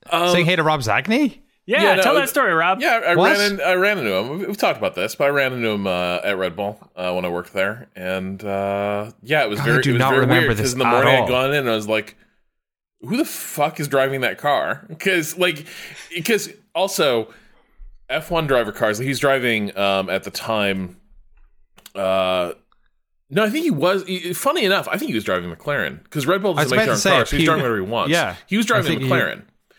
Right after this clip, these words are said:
Speaker 2: Yeah.
Speaker 1: And when you see those
Speaker 2: P one or
Speaker 1: things,
Speaker 2: something. <laughs>
Speaker 1: maybe, like, you get inured to them if you live in, like, uh, like, Miami or something, you're just so used to seeing them. But, like, pulling in the Red Bull parking lot, I was like,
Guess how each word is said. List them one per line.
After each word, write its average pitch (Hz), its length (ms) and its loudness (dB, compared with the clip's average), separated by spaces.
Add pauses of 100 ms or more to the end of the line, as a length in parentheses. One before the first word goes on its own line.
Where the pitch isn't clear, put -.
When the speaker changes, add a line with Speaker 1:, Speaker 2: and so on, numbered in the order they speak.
(160)
Speaker 2:
Yeah. 110 260 -4 (260)
Speaker 1:
And 175 160 -2
when 190 120 2
you 277 80 0
see 302 180 0
those 196 200 2
Speaker 2:
P 110 60 4
one 113 160 4
or 90 80 0
Speaker 1:
things, - 60 -2 (160)
Speaker 2:
something. 82 220 -10 (140)
<laughs> - 160 -6
Speaker 1:
maybe, 214 440 0
like, 143 220 0
you 131 80 -4
get 123 140 2
inured 101 380 0
to 131 100 -8
them 123 400 -2
if 110 100 -4
you 110 100 -2
live 107 280 0
in, 107 80 -4
like, - 360 -6 (720)
uh, 92 480 0
like, 95 160 -4
Miami 92 460 0
or 98 60 -6
something, 104 240 -2
you're 92 80 -2
just - 140 -4
so 101 100 0
used 90 260 -4
to 92 60 -12
seeing 95 340 -2
them. 113 340 -2
But, 101 180 -2
like, 104 340 0 (240)
pulling 208 220 2
in 170 60 2
the 135 80 2
Red 139 140 2
Bull 113 120 0
parking 95 360 -2
lot, 87 200 -2
I 90 40 0
was 92 100 -4
like, 90 120 -8